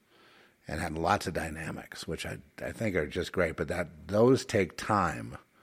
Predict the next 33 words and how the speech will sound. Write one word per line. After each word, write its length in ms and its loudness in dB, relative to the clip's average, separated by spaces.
Those 240 2
dynamics, 640 2
so 100 -2
soft 540 4
and 120 -4
loud, 360 -2
soft 360 2
and 120 -6
loud, 400 -4
but 160 -8
still 220 0
not 260 -4
too 180 4
soft 480 2
and 180 -6
then 140 -6
not 260 -4
too 180 -2
loud. 360 2
And 160 2
those 220 2
take 240 4
time 380 2
to, 120 -4
to, 240 -4
you 200 0
know 80 -4
what 100 -6
I 60 -4
mean? 240 -6
The, 80 -8
the 160 -6
more, 440 2